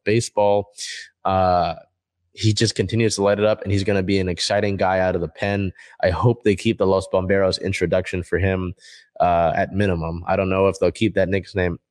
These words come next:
uh, nickname next year, uh, for the entirety of the bullpen, but Munoz is incredible out of the pen and just great that,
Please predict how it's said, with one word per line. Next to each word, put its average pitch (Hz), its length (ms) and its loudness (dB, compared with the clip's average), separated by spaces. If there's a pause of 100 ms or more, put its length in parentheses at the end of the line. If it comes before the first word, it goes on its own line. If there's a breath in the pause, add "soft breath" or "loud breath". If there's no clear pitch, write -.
(120)
uh, 85 300 2
nickname 101 360 0
next 101 320 -2
year, 151 240 2 (380 soft breath)
uh, 92 240 2
for 107 140 0
the 98 100 4
entirety 107 340 0
of 117 60 2
the 117 80 0
bullpen, 131 500 0
but 90 160 2 (180)
Munoz 98 600 2
is 85 180 0
incredible 98 560 0
out 92 120 2
of 90 60 -4
the 87 80 -4
pen 87 300 -2
and 85 100 -2
just 85 200 -2
great 95 340 0
that, 85 220 2